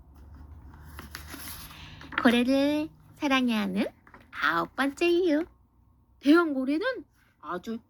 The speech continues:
용감한 엄마예요. 대왕고래는 세상에서 가장 큰 새끼를 낳아요. 새끼 고래는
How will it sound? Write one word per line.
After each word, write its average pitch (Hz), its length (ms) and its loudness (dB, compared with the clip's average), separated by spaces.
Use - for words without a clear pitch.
용감한 202 800 2
엄마예요. 247 800 -2
대왕고래는 320 840 2
세상에서 196 840 -2
가장 - 480 -4
큰 359 180 0
새끼를 277 500 0
낳아요. 220 640 -2
새끼 415 320 -2
고래는 320 640 0